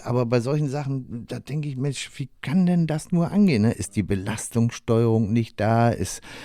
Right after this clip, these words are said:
ist da, sind da Vorgeschichten, die nicht erkannt worden sind, all diese Fragen, ne, es ist das Zusammenspiel zwischen, äh, äh, dem Trainerteam und der medizinischen Abteilung ausbaufähig, ne, ich, ich,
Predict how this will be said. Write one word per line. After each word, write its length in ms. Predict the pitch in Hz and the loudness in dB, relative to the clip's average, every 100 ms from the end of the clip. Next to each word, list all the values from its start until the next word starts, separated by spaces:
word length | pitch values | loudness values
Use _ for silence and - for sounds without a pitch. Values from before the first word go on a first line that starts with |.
| - | -18
ist 240 | - 107 - | -8 -6 -2
da, 120 | 110 | -2
sind 160 | 107 113 | 0 2
da 80 | 110 | 0
Vorgeschichten, 680 | - 139 123 117 127 - 127 | 2 2 2 -2 -4 -2 2
die 80 | 120 | 4
nicht 200 | 135 - | 2 0
erkannt 460 | 131 - 151 151 135 | -6 -2 0 0 0
worden 180 | 131 | 0
sind, 220 | 123 120 71 | 2 0 2
all 160 | 127 | 0
diese 200 | 143 139 | -2 -2
Fragen, 480 | 135 - 160 147 95 | -4 -4 -2 2 4
ne, 160 | 117 143 | 4 2
es 120 | 107 | 0
ist 200 | - - | -4 -6
das 100 | 117 | -6
Zusammenspiel 920 | - 120 117 135 147 - - 127 127 117 | -6 -6 -4 -4 2 4 4 4 2 0
zwischen, 500 | - 123 120 113 110 - - - - | -4 0 4 4 2 -6 -20 -20 -10
äh, 720 | - 113 113 110 113 110 110 | 0 4 6 4 4 6 6
äh, 40 | 107 101 107 92 67 95 80 82 | 4 0 -8 -12 -12 -14 -12 -2
dem 180 | 127 | -2
Trainerteam 720 | 117 135 139 127 - - 131 | 0 2 6 4 2 2 4
und 80 | 123 | 6
der 80 | 117 | 6
medizinischen 680 | 127 127 123 - 135 117 123 | 4 2 0 0 0 0 -2
Abteilung 540 | 117 127 131 131 120 | -2 0 2 4 4
ausbaufähig, 960 | 78 131 - 127 120 - 123 120 113 92 | 2 0 0 2 2 2 2 2 2 2
ne, 200 | 113 110 | 2 2
ich, 260 | 98 - 120 _ | -4 -12 -16 _
ich, 180 | - 131 | -6 -6